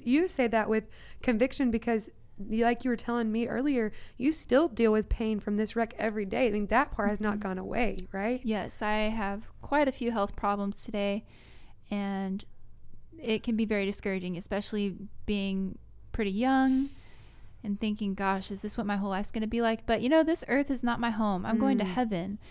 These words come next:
Speaker 2: 'cause I gave
Speaker 1: Yeah.
Speaker 2: my life to Jesus.
Speaker 1: Yeah.
Speaker 2: And so we know that whatever pain we encounter on this earth or whatever we're doing, really, it's not gonna last.
Speaker 1: Yeah. And it's
Speaker 2: We're
Speaker 1: not gonna compare to the, like
Speaker 2: Yeah.
Speaker 1: it says, it's not gonna be compared to the glory
Speaker 2: Mm-hmm.
Speaker 1: that's being revealed in us. And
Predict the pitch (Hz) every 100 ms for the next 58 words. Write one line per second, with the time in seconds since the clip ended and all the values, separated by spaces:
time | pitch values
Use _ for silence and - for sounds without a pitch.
0 | - - 254 254 254 233 220 226 - 196
1 | 226 226 175 - - 214 190 214 208 208
2 | 220 240 220 214 220 208 220 214 208 233
3 | 226 220 208 208 196 202 208 208 196 202
4 | - 185 190 196 - - - - - 220
5 | 269 339 311 196 175 262 320 214 190 185
6 | - 240 254 247 240 208 170 170 - -
7 | - 220 208 190 185 - 226 226 247 247
8 | 226 214 190 208 202 185 - - 208 247
9 | 320 311 226 - 208 214 214 208 - 226
10 | 202 226 214 196 - 208 226 185 185 -
11 | - - 254 226 226 214 214 202 185 196
12 | 196 190 196 - 214 208